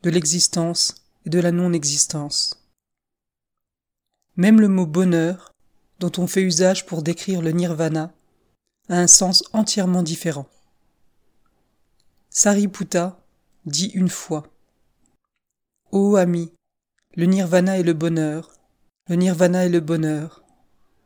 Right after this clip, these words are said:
Udayi lui demande alors, « Mais, ami Sariputta, quel bonheur cela peut-il être, puisqu'il n'y a pas de sensation ? » La réponse de Sariputta est hautement philosophique.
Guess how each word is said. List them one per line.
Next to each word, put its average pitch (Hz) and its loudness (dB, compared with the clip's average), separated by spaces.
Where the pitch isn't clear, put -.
Udayi 185 4
lui 185 0
demande 175 0
alors, « 156 -2
Mais, 185 -2
ami 202 2
Sariputta, 180 -2
quel 214 4
bonheur 202 2
cela 190 2
peut-il 185 -4
être, 214 -4
puisqu'il 185 -2
n'y 180 4
a 170 0
pas 175 0
de 165 -4
sensation ? » 165 -2
La 170 0
réponse 175 0
de 160 -6
Sariputta 180 -4
est 175 -4
hautement 190 0
philosophique. 160 -6